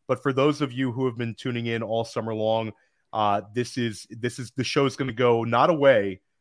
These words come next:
but it's gonna be less often. Uh, it's more of a, more of an off-season show, but this has been absolutely tremendous. Dario, maybe we'll get one in, in September for the people. Um, but again, let everybody know about, about your new show coming out if they missed the intro.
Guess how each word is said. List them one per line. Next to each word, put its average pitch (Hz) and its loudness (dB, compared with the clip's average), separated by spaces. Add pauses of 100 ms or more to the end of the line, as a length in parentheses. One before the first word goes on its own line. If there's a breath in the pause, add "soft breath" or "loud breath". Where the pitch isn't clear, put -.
(140)
but 120 2
it's 117 -8
gonna 123 -2
be 113 -4
less 117 2
often. 113 0 (340)
Uh, 104 0 (120)
it's 120 -12
more 117 -2
of 110 -2
a, 113 -4
more 127 -4
of 127 -6
an 123 -6
off-season 110 -4
show, 110 -2
but 101 -6
this - -14
has 110 -14
been 110 -4 (800)
absolutely 143 2
tremendous. 117 -2
Dario, 127 2
maybe 165 -2
we'll 214 -2
get 175 0
one 160 -2
in, 139 -2
in 123 -2
September 107 -6
for 113 -8
the 95 -10
people. 98 -8 (360)
Um, 101 0
but 113 -2
again, 127 2
let 123 2
everybody 156 -2
know 123 0
about, 107 -2
about 107 0
your 123 -6
new 123 -2
show 127 -2
coming 120 -4
out 110 0
if - -16
they 110 -8
missed 110 -6
the 107 -4
intro. 98 -6